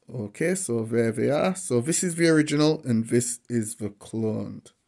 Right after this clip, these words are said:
You will be able to tell which one is the cloned. It has th-, these two little round circles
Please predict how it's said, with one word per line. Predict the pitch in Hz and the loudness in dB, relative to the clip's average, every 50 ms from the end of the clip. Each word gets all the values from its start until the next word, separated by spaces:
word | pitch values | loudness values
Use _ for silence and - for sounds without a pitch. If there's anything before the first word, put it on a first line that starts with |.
| _ _ _ _ _ _ _ _ _ _ _ _ _ _ _ _ - | _ _ _ _ _ _ _ _ _ _ _ _ _ _ _ _ -2
You | 117 123 | 2 4
will | 139 151 | 4 6
be | 151 165 | 6 6
able | 175 170 160 | 6 6 4
to | 156 160 - | 2 0 0
tell | - 180 160 156 | 4 4 4 6
which | 143 120 - - | 4 2 2 2
one | 139 135 | 2 4
is | 131 120 120 127 | 4 2 2 0
the | 117 | -4
cloned. | - - - 123 123 123 120 117 113 | -4 -2 0 4 6 6 6 6 4
It | 107 - - | 2 -2 -2
has | - 120 120 - | -2 -2 -2 -2
th-, | 101 101 101 | -4 -8 -8
these | - 120 123 117 113 113 | -2 2 2 2 2 0
two | - - 127 127 | -4 -2 0 2
little | 120 90 120 | 2 2 2
round | 113 117 117 110 107 104 - | 2 2 2 0 0 -2 -4
circles | - - 127 123 123 123 - - 123 120 120 120 120 120 - - | -2 0 2 2 0 0 -2 -2 0 0 0 0 -2 -4 -8 -12